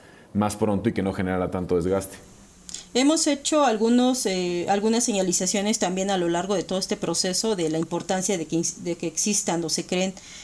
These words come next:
Speaker 2: inspectores especializados en, en lo que es el trabajo del hogar, en lo que es nuestro sector, porque como también bien ustedes mencionaron, nosotras no tenemos, eh, tenemos diferentes particularidades a otros trabajadores. Nosotras no estamos en un centro de trabajo como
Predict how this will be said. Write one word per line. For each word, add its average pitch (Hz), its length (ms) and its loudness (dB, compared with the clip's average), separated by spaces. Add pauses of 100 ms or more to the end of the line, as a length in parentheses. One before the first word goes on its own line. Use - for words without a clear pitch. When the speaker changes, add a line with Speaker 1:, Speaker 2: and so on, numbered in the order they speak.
(120)
Speaker 2:
inspectores 185 580 0
especializados 180 880 0
en, 160 320 0
en 165 120 2
lo 160 120 0
que 175 240 0
es 180 140 0
el 165 100 -2
trabajo 170 400 0
del 165 140 2
hogar, 180 240 2
en 165 160 0
lo 147 100 -2
que 160 160 0
es 170 80 0
nuestro 165 260 -2
sector, 180 440 0 (400)
porque 175 320 2
como 190 260 0
también 190 320 2
bien 190 260 0
ustedes 185 260 -2
mencionaron, 190 600 0
nosotras 185 500 0
no 185 380 0
tenemos, 190 760 0
eh, 170 100 -4
tenemos 220 360 4
diferentes 202 400 2
particularidades 175 920 0
a 160 80 2
otros 175 240 0
trabajadores. 151 500 0
Nosotras 185 380 0
no 180 60 0
estamos 170 340 -2
en 156 100 0
un 156 80 -2
centro 165 260 -2
de 156 80 0
trabajo 180 360 0
como 160 220 -2